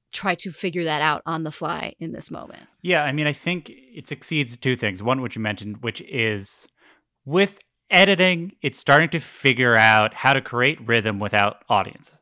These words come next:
Speaker 2: And I think
Speaker 1: Mm.
Speaker 2: it's like, if you've watched sort of Zoom shows, that the biggest problem is the rhythm is off and these comedians don't know how to sort of create internal rhythms. It's the comedians that are sort of doing the best are people who are naturally are rhythmic and, like, they,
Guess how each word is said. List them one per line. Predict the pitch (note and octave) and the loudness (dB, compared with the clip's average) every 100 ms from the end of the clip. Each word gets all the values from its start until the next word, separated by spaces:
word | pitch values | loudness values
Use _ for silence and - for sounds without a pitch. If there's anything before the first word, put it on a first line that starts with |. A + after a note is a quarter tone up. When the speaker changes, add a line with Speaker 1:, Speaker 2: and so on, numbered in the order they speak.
| _ | _
Speaker 2:
And | C#3 | 2
I | C#3 | 2
think | C3+ D3+ | 2 2
Speaker 1:
Mm. | |
Speaker 2:
it's | C#3 D#3 | 0 2
like, | B2+ B2 | 0 0
if | B2+ | -4
you've | D3 A2+ | -6 0
watched | A#2+ A#2+ A#2 - _ _ _ _ _ _ _ _ _ _ _ _ - | 4 4 2 -6 _ _ _ _ _ _ _ _ _ _ _ _ -10
sort | - C3 | -2 -2
of | G#2 | -2
Zoom | G#2+ A#2 | -2 -2
shows, | A#2+ B2 B2+ B2+ | 0 2 2 0
that | B2 | -8
the | G2+ | -4
biggest | A2 G2+ - | -4 -6 -6
problem | - G#2+ A2+ B2 | 0 0 0 -6
is | A#2+ G#2 G2+ - _ _ | -6 -8 -12 -20 _ _
the | A#2 | -8
rhythm | G#2 A2+ A#2+ B2 | -2 -2 -2 -4
is | B2 G#2 - | -6 -6 0
off | A2+ C#3 - | 0 0 -2
and | A#2+ | -8
these | A2 | -8
comedians | - G#2+ G#2+ F#2 | -10 -8 -8 -6
don't | - G2+ | -8 -4
know | G2+ | -4
how | G2+ G#2 | 0 -2
to | G2 G#2+ | -2 -8
sort | F#2 A2+ | -8 -8
of | F2+ | -8
create | - G#2+ G#2 - | -10 -6 -4 -6
internal | B2 A2 G#2+ G#2+ | -8 -6 -4 -2
rhythms. | G#2 A2 D3+ E3 | -2 -2 -6 -8
It's | D3+ G#2+ - _ _ _ | -12 -12 -18 _ _ _
the | - | -8
comedians | C#3 E3+ E3 | 0 0 2
that | D3 | 0
are | B2 | -2
sort | - C3+ | -2 0
of | A#2 - | 0 0
doing | A2 A#2+ A#2+ | -2 -2 -4
the | A2 | -4
best | - G#2+ B2 C3 | 0 0 0 -4
are | |
people | G#2+ A#2+ A2+ | -8 -8 -6
who | A2 | -6
are | G#2+ | -4
naturally | G#2 G#2+ B2 B2+ B2 | 0 0 0 -2 -2
are | B2+ A2 A2+ | 0 2 2
rhythmic | F#2+ G#2+ B2 C3+ C3 | 0 -4 -2 -4 -4
and, | B2 | -4
like, | A2+ A2 G#2 _ - _ - | -2 -2 -4 _ -20 _ -4
they, | C3 | -4